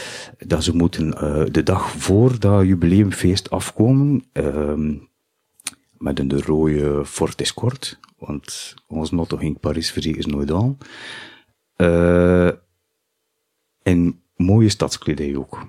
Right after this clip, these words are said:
Dat was de enige vereiste. Dus zijn die mensen uiteindelijk de dag voor hun jubileum afgekomen, hebben ze gekidnapt, ze hebben naar Parijs gereden.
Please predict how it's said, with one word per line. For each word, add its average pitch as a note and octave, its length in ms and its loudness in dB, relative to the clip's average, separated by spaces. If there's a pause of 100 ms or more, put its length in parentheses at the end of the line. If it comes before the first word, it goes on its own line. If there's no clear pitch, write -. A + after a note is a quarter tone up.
(100)
Dat - 180 -12
was D2+ 200 0
de F#2+ 100 2
enige F#2+ 320 0
vereiste. F2 580 0 (800)
Dus G2 360 2
zijn F#2+ 280 2
die C#3 120 6
mensen B2 300 4
uiteindelijk B2+ 460 2
de F2+ 100 -2
dag G#2+ 260 0
voor A2+ 320 2
hun B2+ 120 6
jubileum F2+ 600 2
afgekomen, - 800 -6 (920)
hebben F2+ 260 2
ze D#2+ 240 0 (160)
gekidnapt, - 960 -2 (400)
ze F2 100 -2
hebben F#2+ 380 4 (180)
naar A#2 200 2
Parijs D#2+ 340 0
gereden. G2+ 640 0